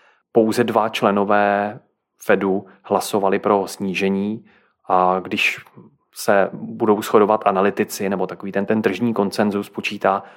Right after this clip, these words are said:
s možným jedním snížením sazeb do konce roku.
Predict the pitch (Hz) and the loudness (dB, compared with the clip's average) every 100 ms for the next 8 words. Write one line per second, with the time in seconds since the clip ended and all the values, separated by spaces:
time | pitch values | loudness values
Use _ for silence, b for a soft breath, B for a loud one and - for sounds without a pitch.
0 | B - 98 98 104 107 110 117 113 - | B -4 -2 0 0 0 0 0 -2 -2
1 | 104 98 101 101 98 92 95 92 90 90 | -2 0 -2 -4 -4 -2 -2 -2 -4 -6
2 | - 85 - 82 | -2 -2 -2 -8